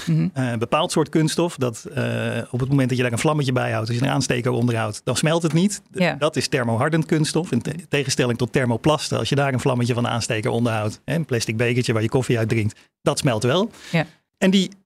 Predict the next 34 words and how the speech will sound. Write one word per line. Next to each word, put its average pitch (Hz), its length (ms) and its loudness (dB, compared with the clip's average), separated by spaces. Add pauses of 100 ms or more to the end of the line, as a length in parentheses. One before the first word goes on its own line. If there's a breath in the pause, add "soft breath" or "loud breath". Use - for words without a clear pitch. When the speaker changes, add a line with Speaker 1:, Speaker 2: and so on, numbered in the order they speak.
(160)
Speaker 2:
thermohardende 170 720 2
composiet, 175 500 0
zoals 151 220 0
het 156 80 -2
dus 143 140 -2
zo 151 80 0
mooi 139 180 2
genoemd 143 280 2
wordt, 131 280 -2
eh, 139 200 -2
wordt 147 180 -2
versterkt - 500 -2
of 123 120 -2
bewapend, 147 640 0
zoals 147 280 0
dat, 143 160 -4
eh, 139 160 0
zo 139 160 0
mooi 135 200 2
heet, 131 200 -2
met 127 160 -2
glas- - 260 0
of - 120 -8
koolstofvezels. 104 880 -2 (540)
Nou, - 180 -4
dat 208 160 2
maakt 233 240 4
het 139 120 0
lastig 202 400 0
om 180 200 2
het - 240 0
te, 160 260 2 (100)
eh, 135 480 2
recyclen. 113 840 -2